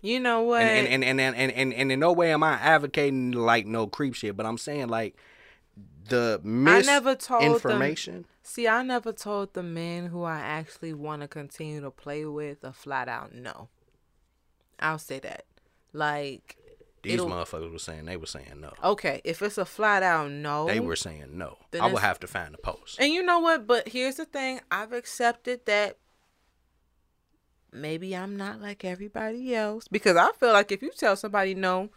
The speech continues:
Speaker 1: then yeah, they have to respect that no.
Speaker 2: Yeah, yeah.
Speaker 1: And then go on about their business. Me, if I'm, I'm still trying to play with you, be like, "Hmm, maybe not the first go round." But, you know, second go round, I, it's not a flat out no.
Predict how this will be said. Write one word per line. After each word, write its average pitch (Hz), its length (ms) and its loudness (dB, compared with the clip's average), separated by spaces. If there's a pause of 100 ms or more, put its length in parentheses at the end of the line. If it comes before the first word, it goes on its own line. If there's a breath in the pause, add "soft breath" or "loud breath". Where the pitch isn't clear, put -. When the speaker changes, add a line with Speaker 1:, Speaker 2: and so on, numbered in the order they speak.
(180)
Speaker 1:
then 339 160 0 (180)
yeah, 277 80 2
they 220 160 4
have 254 220 6
to 247 80 -2
respect 277 500 0
that 202 200 4
no. 165 140 0 (140)
Speaker 2:
Yeah, 95 160 2 (100)
yeah. 147 240 4
Speaker 1:
And 220 140 4
then 220 120 2
go 208 100 4
on 220 200 4
about 208 240 6
their 196 160 2
business. 180 520 0
Me, 240 320 -2 (480 soft breath)
if 185 160 -6
I'm, 311 300 0
I'm 320 140 -2 (120)
still 285 280 2
trying 262 220 -4
to 220 60 -4
play 262 200 0
with 240 160 -10
you, 262 240 -6 (340)
be 214 80 -8
like, 202 160 -4
"Hmm, 190 500 -8 (920)
maybe 202 300 2
not 190 200 4
the 147 80 -14
first 185 300 2
go 151 120 -2
round." 123 420 -6 (600 soft breath)
But, 156 140 -2
you 185 80 -4
know, 160 100 -4
second 190 240 2
go 165 60 2
round, 156 220 2
I, 160 200 2
it's 180 140 -6
not 190 140 2
a 143 40 -6
flat 113 220 -4
out 95 160 -12
no. 107 200 -16